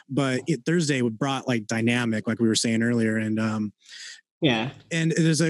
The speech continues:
Speaker 1: it was a fun story. Like, this was their first, um, major label record too, um, to Island. And, um, they brought the first few songs to their, you know, Island rep. And he's like, "No,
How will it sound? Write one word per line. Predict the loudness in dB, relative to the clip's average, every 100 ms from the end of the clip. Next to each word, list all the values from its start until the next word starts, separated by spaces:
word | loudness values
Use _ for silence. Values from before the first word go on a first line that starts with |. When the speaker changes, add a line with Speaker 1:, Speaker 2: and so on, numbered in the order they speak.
| 2
Speaker 1:
it | 0
was | 0
a | -2
fun | 0 0
story. | 0 0 0
Like, | 0 0
this | 0
was | 0
their | 0 0
first, | 2 2 0 0
um, | 2 4 4
major | 4 2 0
label | 0 0 2 2 0 _ -4
record | -2 0 -2
too, | 2 4 4 0 -6 -20 -14 -2
um, | 2 4 4 2
to | 0
Island. | 0 0 2 2 2 2
And, | 2 2 4 2
um, | 2 0 -2 -4 _ _ _ -12 -4
they | -2 0 2 2
brought | 2 0 0 -2 -6 -8
the | -6
first | 0 0 0
few | 0 2
songs | 4 2 2 2 2
to | 2 4
their, | 4 2 -2 -4
you | -4 _ -2
know, | 0 0 -2 -4
Island | 0 2 2 2
rep. | 2 0 -4 -18 -18 -6
And | -2 2 2
he's | 4 2
like, | 2 -2 _ -2
"No, | 0 0 -4